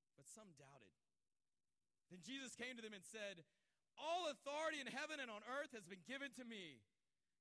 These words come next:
Therefore, go.'" Imagine the scene here a little bit with me. Imagine the scene as you have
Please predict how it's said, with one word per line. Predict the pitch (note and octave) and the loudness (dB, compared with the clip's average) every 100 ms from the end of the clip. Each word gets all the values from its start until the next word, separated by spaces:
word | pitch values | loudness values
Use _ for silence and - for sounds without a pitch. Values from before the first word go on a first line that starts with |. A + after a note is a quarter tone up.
| _ B2 | _ -8
Therefore, | C3+ A#3 A#3 A3+ A3 A3 G#3+ F#3+ - _ _ _ _ _ _ _ _ _ _ | 0 0 2 0 2 2 2 0 -6 _ _ _ _ _ _ _ _ _ _
go.'" | D#3+ C#3+ G#2+ F2+ _ _ _ _ _ _ _ _ _ _ _ _ _ _ _ _ _ _ _ _ _ _ _ _ _ _ _ _ - | -10 -10 -10 -18 _ _ _ _ _ _ _ _ _ _ _ _ _ _ _ _ _ _ _ _ _ _ _ _ _ _ _ _ -18
Imagine | A3 C#4 F#4 A4 D#4+ D#4+ C#4+ B3+ - | -12 -6 -4 -4 -4 -6 -6 -10 -10
the | G#3 | -10
scene | - - A#3+ A#3 | -8 -6 -4 -4
here | G3 F3+ | -4 -4
a | |
little | D#3+ D#3 D3 | -6 -6 -8
bit | C#3 | -10
with | C3 C3 | -10 -12
me. | A#2 G#2 G2 _ _ _ _ _ _ _ _ _ - B3 | -14 -18 -20 _ _ _ _ _ _ _ _ _ -16 -8
Imagine | C#4+ E4+ F#4 E4+ D#4 | -4 4 4 2 -2
the | C4+ | -6
scene | - D4+ C#4 | -6 -4 -2
as | A#3+ A3 | -4 -4
you | C4 | -2
have | C#4+ C#4 | 0 0